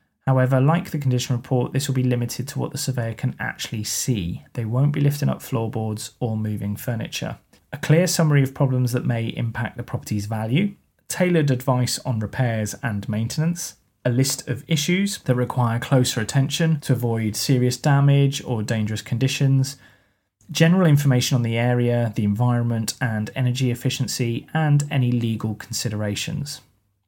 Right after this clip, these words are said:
So that's the home buyer report survey only. Now, the home buyer report survey and valuation, what this will do, this is the version of the home buyer report that comprises the survey, as I've just outlined,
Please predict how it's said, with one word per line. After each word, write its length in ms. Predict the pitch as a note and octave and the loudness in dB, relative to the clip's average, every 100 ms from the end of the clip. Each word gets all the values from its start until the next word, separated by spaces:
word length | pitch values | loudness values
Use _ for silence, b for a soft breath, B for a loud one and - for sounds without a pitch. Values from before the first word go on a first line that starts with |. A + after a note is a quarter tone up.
| - | -8
So 140 | - | 2
that's 180 | D3 D3 | 4 4
the 120 | D#3 | 2
home 280 | C#3+ D#3 D3 | 4 4 6
buyer 220 | C#3 C#3 | 4 4
report 440 | B2+ - B2+ A#2+ - | 0 0 -2 0 -2
survey 460 | - A2+ A2 G#2+ - | -2 -2 -2 -4 -4
only. 360 | A2+ G#2 G#2 G2+ | -2 -2 -4 -4
Now, 180 | A#2 | -4
the 80 | A2+ | -4
home 240 | - D#3+ C#3+ | 2 4 6
buyer 200 | C#3 C3+ | 6 4
report 380 | B2+ - B2 | 0 0 -2
survey 500 | - C3+ A#2+ A2+ A2+ - | 0 0 0 -2 -6 -6
and 240 | A2+ G#2+ | -6 -4
valuation, 840 | A2 G#2+ G#2 A2 C#3+ D3 F3+ G3+ B B B B B - | -4 -2 -2 2 2 2 0 0 B B B B B -4
what 240 | C3 D3 | -2 2
this 240 | E3 D3 C#3+ | 2 0 0
will 80 | |
do, 360 | C#3 C#3+ C#3+ C#3+ | 2 4 6 4
this 280 | D3 C#3+ C#3+ | 4 2 0
is 100 | C#3 | -2
the 80 | B2+ | 0
version 340 | C3 B2 A#2+ | 2 2 0
of 60 | A#2 | -4
the 80 | |
home 220 | G#2+ B2 A#2+ | -2 -2 0
buyer 200 | A#2 A2+ | -2 -2
report 460 | A#2 - B2 - | -8 -4 -4 -2
that 120 | - - | -8 -10
comprises 720 | A2+ B2 A2+ G#2+ A2 G#2+ - | -6 -4 -4 -4 -4 -4 -6
the 80 | G#2+ | -4
survey, 640 | - C#3 C#3+ C#3+ C#3+ D3 D3 - | 2 4 4 6 4 2 -2 -4
as 240 | A#2 A2+ | -4 -2
I've 160 | G#2+ - | -6 -6
just 180 | B2 | -6
outlined, 640 | A#2+ A#2+ A#2+ A#2+ A#2 A2+ | -2 -2 -2 -2 0 -4